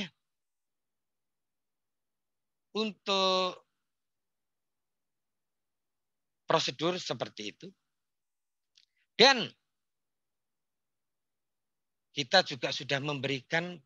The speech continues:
pola untuk daftar ola-, online yang insya Allah lebih mudah.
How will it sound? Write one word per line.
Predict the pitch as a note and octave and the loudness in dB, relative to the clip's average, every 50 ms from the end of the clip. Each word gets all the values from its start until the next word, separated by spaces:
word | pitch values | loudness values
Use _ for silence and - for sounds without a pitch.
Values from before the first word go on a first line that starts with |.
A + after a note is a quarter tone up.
| _ _ _ _ | _ _ _ _
pola | - A3 G#3 G3+ G3+ F#3+ E3+ D3 A#2 G2+ - - - - - _ _ _ _ _ _ _ _ _ _ _ _ - | 2 4 6 6 6 4 4 2 2 -2 -8 -16 -20 -20 -20 _ _ _ _ _ _ _ _ _ _ _ _ -12
untuk | E3 E3 C#3+ F3+ E3 C3+ | -10 -10 -8 -10 -8 -4
daftar | D#3 C#3+ C3 - E3 D3 C#3+ D3 | -4 -4 -2 0 0 0 0 0
ola-, | C#3 D3 D3 C#3 C#3+ C#3+ D3 - - | 0 0 0 2 0 -2 -2 -2 -4
online | C#3+ C#3+ C#3+ C3+ C3 C3 C3+ C#3+ D#3+ F3 | -4 -4 -2 0 2 2 2 2 0 -2
yang | D#3+ D3+ D#3 D3+ C#3+ - - - - - - - _ _ _ _ _ - | -4 -2 -2 -2 -4 -8 -16 -20 -20 -20 -20 -20 _ _ _ _ _ 2
insya | A#3 A#3+ A#3 A3+ F#3+ - - - E3 D3 A#2+ | 2 2 2 2 -2 -4 -2 0 0 2 2
Allah | B2+ B2+ A#2+ A#2 A#2+ A#2+ A2 - | 2 0 0 -2 -4 -6 -6 -6
lebih | - D3 D3 C3+ - - D3+ - - B2+ | -4 -4 -4 -4 -2 -4 -4 -4 -4 -8
mudah. | B2 A2 - _ - F2 - - | -12 -12 -14 _ -16 -16 -14 -14